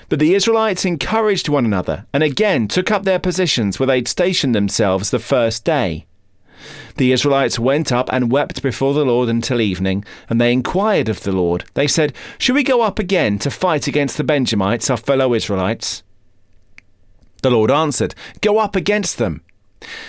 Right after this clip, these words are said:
Then the Israelites drew near to Benjamin the second day.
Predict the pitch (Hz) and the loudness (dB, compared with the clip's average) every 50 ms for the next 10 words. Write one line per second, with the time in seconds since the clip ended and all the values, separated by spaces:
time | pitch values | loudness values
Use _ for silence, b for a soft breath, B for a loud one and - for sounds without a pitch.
0 | B B - 160 156 135 123 120 131 147 156 - 151 131 113 104 104 101 - - | B B 0 0 2 2 2 2 2 2 2 2 2 2 2 2 0 0 -2 -2
1 | - 151 147 143 139 151 170 185 180 180 175 175 165 156 147 120 107 110 104 101 | 0 0 2 2 2 2 2 2 0 0 0 0 2 2 0 0 0 0 2 2
2 | 101 104 - - 135 123 - - 123 113 101 113 98 90 80 76 73 78 | 0 0 0 0 0 0 0 0 0 0 2 2 2 0 0 -2 -4 -6